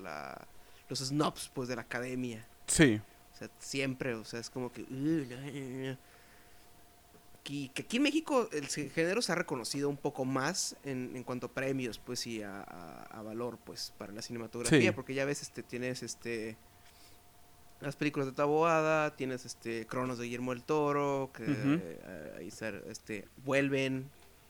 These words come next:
Speaker 1: que Vuelven, eh, creo que estuvo nominada a varios Arieles, ¿no? Vuelven.
Speaker 2: Sí.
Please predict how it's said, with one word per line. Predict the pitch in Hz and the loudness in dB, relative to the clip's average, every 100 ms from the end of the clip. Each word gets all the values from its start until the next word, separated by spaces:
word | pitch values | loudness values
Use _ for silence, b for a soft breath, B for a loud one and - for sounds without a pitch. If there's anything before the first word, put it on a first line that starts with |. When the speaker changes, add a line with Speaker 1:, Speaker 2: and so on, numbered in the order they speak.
| - - - - - - - - - - - - | -20 -20 -20 -20 -20 -20 -20 -20 -20 -20 -20 -14
Speaker 1:
que | 117 | -4
Vuelven, | 120 131 | -2 0
eh, | 127 117 113 | 0 -2 -2
creo | 147 | -4
que | - | -6
estuvo | - 147 | -2 0
nominada | 143 123 135 | 2 2 2
a | |
varios | 139 131 | 2 0
Arieles, | 110 123 143 110 | 0 0 0 0
¿no? | 123 | -2
Vuelven. | 120 110 101 104 - - - - - | -2 -4 -6 -12 -16 -20 -20 -12 8
Speaker 2:
Sí. | 175 120 | 10 10